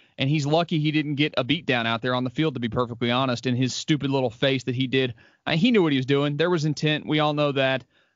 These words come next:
Uh, the situation was just horrible. I think that's something that does, that's not needed in sport. And for Joe Kelly to be a guy that was on the eighteen Red Sox as well, like, I mean, just wrong guy for it. It was just, a, it was just,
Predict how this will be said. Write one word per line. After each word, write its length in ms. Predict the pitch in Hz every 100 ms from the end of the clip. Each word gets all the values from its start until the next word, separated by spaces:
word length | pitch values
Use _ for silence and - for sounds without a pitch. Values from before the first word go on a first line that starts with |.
| -
Uh, 180 | 113 87
the 120 | 101
situation 680 | - 170 160 151 147 143 135
was 140 | 127
just 220 | 113 120
horrible. 580 | - 156 147 143 143 139
I 120 | - 127
think 200 | 139 127
that's 180 | 117
something 340 | - 139 127 127
that 160 | 117
does, 280 | 117 127 - -
that's 240 | - 127 135
not 240 | 131 117
needed 380 | 117 127 131 127
in 100 | 131
sport. 520 | - - 143 143 - - - _ _ -
And 320 | 123 117 - -
for 140 | - 139
Joe 220 | 143 151
Kelly 300 | 156 156 147
to 60 |
be 100 | 135
a 40 | 131
guy 160 | 131
that 80 | 131
was 140 | 120 131
on 160 | 131
the 160 | 123 -
eighteen 600 | 127 120 - 135 120 107
Red 220 | 110 131 123
Sox 340 | 117 110 -
as 80 | 107
well, 240 | 120 110
like, 300 | 110 110 - _ _ _ -
I 60 | 139
mean, 300 | 135 110 -
just 220 | 143 - _ _ _ _ _ -
wrong 380 | 143 185 196
guy 300 | 156 151 139
for 280 | 110 113 98
it. 80 | 82
It 60 | 151
was 160 | 185
just, 160 | 185 160
a, 100 | -
it 80 | 165
was 180 | 180 143
just, 180 | 156